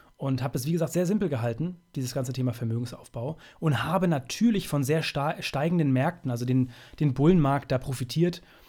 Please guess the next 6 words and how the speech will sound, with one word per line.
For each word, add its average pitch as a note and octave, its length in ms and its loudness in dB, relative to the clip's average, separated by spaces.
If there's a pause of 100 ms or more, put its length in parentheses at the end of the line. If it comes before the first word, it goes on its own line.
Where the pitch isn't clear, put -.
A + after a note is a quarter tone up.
(380)
weil C3 160 2
das C3+ 120 -2
die C3+ 80 -4
ganze C3+ 360 0
Phase, C#3 720 -2 (260)
ähm, B2 760 0